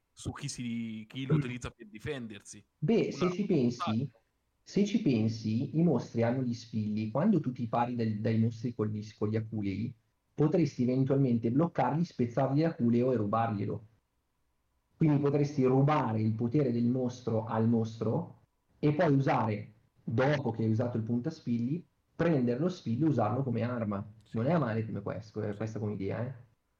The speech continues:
Speaker 3: Sì, il potere del mostro contro i mostri, poi, sì. Mhm.
Speaker 1: Ok.
Speaker 2: Ok, ci, ci manca solo l'obiettivo che ce lo sta forse dando Max.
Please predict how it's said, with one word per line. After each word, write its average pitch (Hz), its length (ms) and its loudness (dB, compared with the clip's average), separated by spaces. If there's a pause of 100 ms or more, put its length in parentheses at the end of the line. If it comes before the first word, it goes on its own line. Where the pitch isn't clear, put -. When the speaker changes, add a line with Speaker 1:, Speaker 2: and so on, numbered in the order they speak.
(680)
Speaker 3:
Sì, - 80 -18
il 120 100 -14
potere 120 340 -10
del 123 140 -10
mostro 123 340 -14
contro 107 300 -16
i - 20 -16
mostri, 107 360 -18
poi, 98 280 -20
sì. 143 240 -20 (2250)
Mhm. 143 280 -20 (220)
Speaker 1:
Ok. - 240 -12
Speaker 2:
Ok, 113 500 2
ci, - 180 -14
ci - 140 0
manca 151 380 2
solo 131 680 -2 (800)
l'obiettivo 196 640 2
che 117 100 0
ce 131 120 -2
lo 127 80 0
sta 151 300 0
forse 139 320 0
dando 120 340 2
Max. 113 640 -2